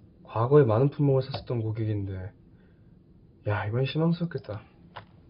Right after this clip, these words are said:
기분이 나쁘셨다는 말이지. 이거 죄송하다고 말해야겠다. 동일한 제품으로 주전자를 대체할 것을 요구할 것? 이건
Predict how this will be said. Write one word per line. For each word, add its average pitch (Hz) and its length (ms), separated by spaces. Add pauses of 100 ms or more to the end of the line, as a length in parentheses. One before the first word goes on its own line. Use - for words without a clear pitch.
(320)
기분이 135 300
나쁘셨다는 110 560
말이지. 92 360 (960)
이거 107 100
죄송하다고 120 420
말해야겠다. 95 500 (3000)
동일한 151 380
제품으로 135 540
주전자를 117 560
대체할 113 480
것을 104 460
요구할 98 420
것? - 180 (1500)
이건 131 300